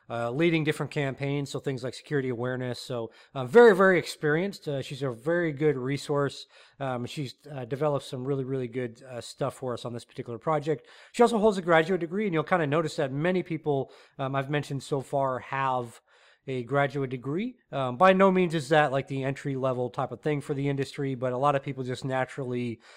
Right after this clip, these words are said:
um, either they've gone for different master's degrees, you know, like in, in her case, it's electrical and telecommunication engineering, um, or they've gotten, like, their master's in cybersecurity or something like that. Uh, again, it, it doesn't really matter, but a lot of,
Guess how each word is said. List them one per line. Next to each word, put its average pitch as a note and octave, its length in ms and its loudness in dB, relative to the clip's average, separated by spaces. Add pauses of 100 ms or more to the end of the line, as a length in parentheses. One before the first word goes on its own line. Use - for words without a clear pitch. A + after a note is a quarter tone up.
(220)
um, A2+ 480 -6 (100)
either G3+ 240 4
they've D#3+ 200 4
gone D#3 240 4
for D3+ 100 -6
different D#3 260 -2
master's D3 360 -2
degrees, D3 440 -4
you C#3 80 -4
know, C3+ 80 -4
like B2+ 160 -6
in, C3+ 140 -8
in B2+ 220 -8
her C#3 200 -4
case, C#3 380 -2 (260)
it's C3+ 160 -8
electrical C3+ 460 0
and B2 100 -4
telecommunication C3+ 680 -4
engineering, D#3 580 -2 (340)
um, B2+ 380 -6
or G#3 420 8
they've D3+ 240 2
gotten, D#3 220 2
like, C#3+ 100 0
their C#3+ 100 -4
master's C3 380 -2
in B2 60 -8
cybersecurity A#2+ 520 -6
or A2+ 40 -8
something B2 180 -8
like A2+ 140 -10
that. A2+ 240 -6 (280)
Uh, C3 220 -8
again, D#3 400 0
it, D3 180 -6
it D#3+ 140 -10
doesn't F3+ 240 -2
really C#3+ 140 0
matter, C#3+ 260 4
but C#3+ 140 -2
a C#3 40 -2
lot E3+ 180 6
of, D3 100 0